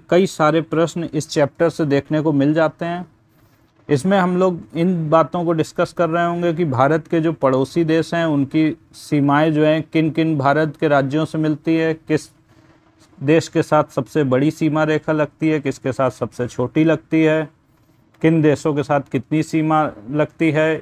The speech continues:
या फिर भारत के कौन कौन से राज्य जो है उनके साथ में जो सीमा रेखाएं लगती हैं वो किस किस नाम से जानी जाती हैं। तो ये सारी बातें हम लोग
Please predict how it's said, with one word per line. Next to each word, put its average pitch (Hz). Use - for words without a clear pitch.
या 143
फिर 170
भारत 143
के 165
कौन 160
कौन 156
से 156
राज्य 147
जो 139
है 147
उनके 151
साथ 160
में 165
जो 160
सीमा 165
रेखाएं 160
लगती 160
हैं 165
वो 160
किस 165
किस 160
नाम 147
से 165
जानी 160
जाती 160
हैं। 160
तो 170
ये 185
सारी 180
बातें 175
हम 156
लोग 190